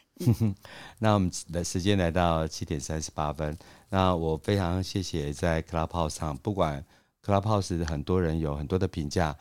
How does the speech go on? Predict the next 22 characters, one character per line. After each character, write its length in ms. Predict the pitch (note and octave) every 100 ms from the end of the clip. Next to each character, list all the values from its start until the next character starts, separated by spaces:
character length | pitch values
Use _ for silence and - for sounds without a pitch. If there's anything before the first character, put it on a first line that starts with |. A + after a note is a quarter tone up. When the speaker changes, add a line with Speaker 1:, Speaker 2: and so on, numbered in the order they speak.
| - - -
Speaker 2:
但 240 | G2+ F#2+
对 160 | - G2
我 200 | D#2+ C2+
来 160 | D2
讲 180 | E2 D2
就 140 | F2
是 220 | D#2+ E2+ D#2
永 160 | D#2
远 220 | F2+ C#2+ -
的 240 | C#2+ C2+
正 200 | - F2+
面 200 | F2 D#2+
评 180 | D2+ C#2+
价， 220 | - D#2+
因 120 | F2+
为 120 | F#2 E2
有 160 | C#2
Clubhouse 560 | - E2 D#2+ F2+ D#2+ D#2+
我 140 | C2 C2
才 160 | D2+
可 180 | D2 E2+
以， 380 | D2+ D2 C#2+